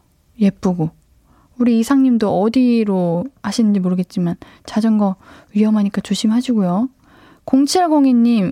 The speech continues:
"오, 저도 버스 드라이브 좋아하는데 제일 뒷구석 창문 열고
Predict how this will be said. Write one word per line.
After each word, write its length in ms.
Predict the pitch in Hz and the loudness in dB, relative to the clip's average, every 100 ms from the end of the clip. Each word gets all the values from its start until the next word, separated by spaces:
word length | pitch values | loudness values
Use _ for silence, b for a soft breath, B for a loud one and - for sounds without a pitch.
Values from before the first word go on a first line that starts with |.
| - | -4
"오, 440 | 233 262 277 262 233 | -2 0 2 0 -2
저도 340 | - 214 220 | -2 -2 -2
버스 340 | 214 320 - - | 0 -4 -4 -2
드라이브 380 | 285 262 220 | 0 0 -2
좋아하는데 640 | 208 196 208 202 180 165 165 B B B | -2 0 0 0 0 -2 -6 B B B
제일 500 | - 190 185 226 247 | -4 0 2 2 0
뒷구석 720 | 208 - - 262 247 240 220 | -2 -6 -2 -2 0 -2 -2
창문 400 | - 302 311 294 | -2 0 2 2
열고 380 | 208 196 254 | 2 0 0